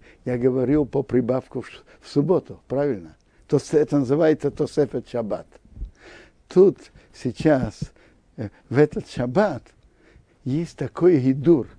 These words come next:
устражение тут в государстве Израиль, что, э, э, относительно общественного транспорта.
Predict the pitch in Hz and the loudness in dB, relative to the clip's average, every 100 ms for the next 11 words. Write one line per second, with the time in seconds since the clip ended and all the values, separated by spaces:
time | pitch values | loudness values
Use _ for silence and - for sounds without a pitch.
0 | - _ _ 143 - 139 143 127 240 311 | -20 _ _ -6 -2 0 2 6 4 4
1 | 165 113 98 - - 143 135 131 - 127 | -2 -6 -10 -16 -2 0 0 -2 -2 0
2 | 135 123 - 127 123 101 117 92 78 - | 0 -2 -4 -2 -2 -4 -8 -10 -14 -20
3 | _ - - - - _ - 139 139 139 | _ -20 -20 -20 -20 _ -6 -2 -2 -4
4 | - - 110 - _ 120 - 135 117 143 | -12 -16 -16 -16 _ -16 -6 -6 0 0
5 | - 175 - 147 139 123 127 - 143 135 | 2 0 2 -2 0 -2 -6 2 2 4
6 | 135 131 117 123 123 - - 87 - 92 | -4 -4 -4 -4 -4 -6 -12 -14 -14 -20